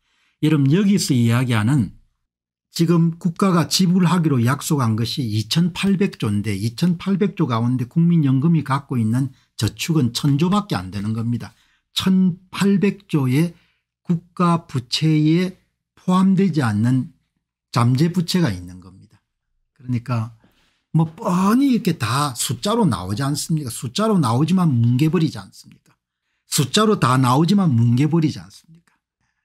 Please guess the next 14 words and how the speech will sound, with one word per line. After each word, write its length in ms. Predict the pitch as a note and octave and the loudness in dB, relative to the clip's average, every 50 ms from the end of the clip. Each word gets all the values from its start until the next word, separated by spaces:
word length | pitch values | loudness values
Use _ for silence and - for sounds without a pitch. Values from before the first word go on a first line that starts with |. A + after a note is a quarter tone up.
| _ | _
그러니까 640 | _ - A2+ A#2 A#2 G#2+ A2+ - A2+ G#2+ G#2 G2+ - _ _ _ _ _ _ _ _ | _ -6 -2 0 0 -2 -2 -4 -4 -4 -6 -8 -12 _ _ _ _ _ _ _ _
참 260 | _ _ G#2+ G2+ G2+ G2+ | _ _ -10 -10 -10 -6
보면은 640 | - C3 C3 B2+ B2 A2 G#2+ A#2 A#2+ A#2 G#2 G2+ A2+ _ _ _ _ _ _ _ _ _ _ _ _ _ _ _ | -2 0 0 2 2 2 2 2 0 0 -2 -4 -10 _ _ _ _ _ _ _ _ _ _ _ _ _ _ _
논리적이고 680 | - B2+ D3 D3+ D#3+ D3 D3 A2 A#2+ A#2+ G2+ A#2+ A#2 A2 | 0 2 2 4 4 2 2 2 0 0 0 0 -2 -2
합리적인 600 | G2+ - E3 E3+ E3 E3+ F3 E3 D3+ B2+ A#2+ G#2 | -2 -2 0 2 2 2 2 0 0 0 -2 -2
사고를 380 | - - A2 G#2 G2+ A2+ G2+ | -4 -4 -6 -4 -4 -4 -4
하기가 200 | F#2+ G#2 G#2+ G2+ | -6 -6 -8 -10
참 220 | G2 - A#2+ A2+ G#2+ | -10 -8 -10 -10 -10
힘든 460 | G#2 - - F3 F3 F3+ D#3+ F#3+ F3+ | -10 -6 -2 0 0 2 2 2 0
사회가 380 | E3 D#3+ B2 A2 G#2 G2 F#2 F2 | -2 -2 -6 -8 -8 -8 -10 -12
돼버렸구나. 800 | F#2+ F2+ F2 F#2+ F#2 F#2 F2 _ _ F#2+ F2+ F2 F2 F2 _ _ _ _ _ _ _ _ _ _ | -12 -12 -12 -12 -12 -14 -16 _ _ -20 -20 -20 -20 -20 _ _ _ _ _ _ _ _ _ _
예, 100 | E2+ F2+ _ _ _ - | _ _ _ _ _ -4
여기 200 | C3+ C#3 C3 A#2+ | -2 -2 -2 0
보니까 580 | - D3 D3+ D3 C#3 B2+ A#2+ - B2+ A#2+ - | 0 0 2 2 2 0 0 -2 -6 -6 -6